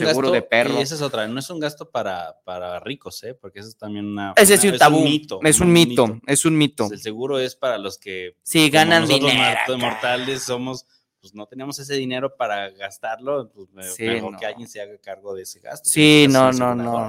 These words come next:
Speaker 1: no. La verdad es que es un mito completamente que el seguro, se llame como el que se llame, el de auto, el de gastos médicos, el de vida, el de perros,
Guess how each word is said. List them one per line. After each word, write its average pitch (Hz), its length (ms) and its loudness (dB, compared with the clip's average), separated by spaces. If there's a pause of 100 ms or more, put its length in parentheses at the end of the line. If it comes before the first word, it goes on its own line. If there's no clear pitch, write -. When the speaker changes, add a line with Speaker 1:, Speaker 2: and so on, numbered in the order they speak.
(120)
Speaker 1:
no. - 80 -20
La 127 180 6
verdad 139 240 6
es 151 100 0
que 120 1120 0
es 123 280 -2
un 156 220 0
mito 151 400 -2
completamente 165 1300 0 (560)
que 135 360 2
el 139 220 0
seguro, 139 720 0 (180)
se - 260 -4
llame 147 280 2
como 131 220 -2
el 113 100 -4
que 113 140 -6
se 117 200 -6
llame, 120 340 -4
el 117 160 -6
de 113 120 -2
auto, 113 320 -2
el 113 60 -10
de 110 100 -6
gastos 107 360 -6
médicos, 110 440 -10
el 104 140 -8
de 107 140 -6
vida, 117 260 -10
el 113 100 -14
de 107 100 -16
perros, 117 540 -4